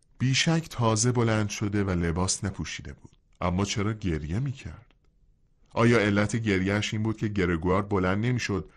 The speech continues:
تا معاون را داخل اتاقش بکند و بیم آن بود که از کارش معزول شود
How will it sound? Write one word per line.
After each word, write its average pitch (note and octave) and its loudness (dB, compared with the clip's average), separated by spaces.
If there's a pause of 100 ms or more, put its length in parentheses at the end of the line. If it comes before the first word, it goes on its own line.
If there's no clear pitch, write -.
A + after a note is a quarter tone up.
(180)
تا G2 -2
معاون F#2 2
را F#2 0
داخل F2+ -2
اتاقش F2 -4
بکند F2 -4 (400)
و A2 2
بیم B2+ 2
آن A#2+ 2
بود A#2+ 0
که A#2+ -4
از G2+ 0
کارش A2+ -2
معزول G2 -2
شود G2 -4